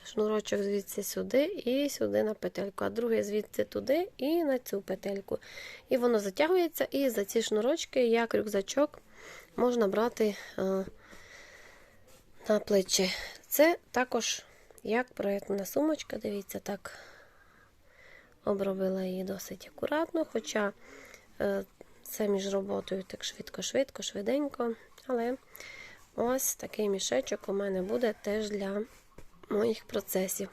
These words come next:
Так що ось такий був у мене тиждень, <laughs> неповний робочий тиждень, не дуже плідний, але й не зовсім пустий, тому що брала участь і в інших,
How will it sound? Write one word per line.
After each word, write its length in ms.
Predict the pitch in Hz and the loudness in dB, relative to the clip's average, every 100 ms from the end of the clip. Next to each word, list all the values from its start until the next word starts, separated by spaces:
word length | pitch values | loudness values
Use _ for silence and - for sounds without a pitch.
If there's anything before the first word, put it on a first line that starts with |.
| - - - - - - - - | -12 -18 -20 -18 -18 -20 -20 -2
Так 240 | 262 254 - | 2 2 2
що 300 | - 196 190 - - - - - - | -2 -2 -4 -10 -20 -20 -20 -20 -8
ось 280 | 240 247 240 | 0 2 2
такий 360 | - 202 - 226 | -2 -4 0 0
був 220 | 202 208 | 2 0
у 40 | |
мене 300 | 202 208 202 | 4 4 4
тиждень, 540 | 190 - 202 190 220 220 | 2 2 2 4 4 4
<laughs> 40 | |
неповний 580 | 208 - 214 233 220 226 - - - - | 2 0 6 6 6 2 -2 -12 -8 2
робочий 560 | 208 190 208 208 190 | 4 4 2 4 2
тиждень, 580 | 190 - 262 262 233 233 - - - - | 2 6 6 6 6 6 4 -10 -6 2
не 180 | 214 214 | 4 4
дуже 340 | 220 226 202 | 4 4 2
плідний, 460 | 196 233 262 247 - | 2 0 4 4 4
але 320 | 226 226 220 | 4 4 6
й 80 | 202 | 6
не 180 | 202 190 | 6 4
зовсім 480 | 196 196 196 185 185 | 4 2 2 2 2
пустий, 440 | 185 185 - 285 | -2 -2 2 2
тому 360 | - 214 214 214 | 4 4 4 4
що 220 | - 190 | 2 0
брала 360 | 196 208 202 | 2 2 4
участь 520 | 190 196 190 185 - 190 | 2 0 0 -2 0 4
і 100 | 196 | 6
в 40 | |
інших, 400 | 208 196 - 180 | 6 6 2 0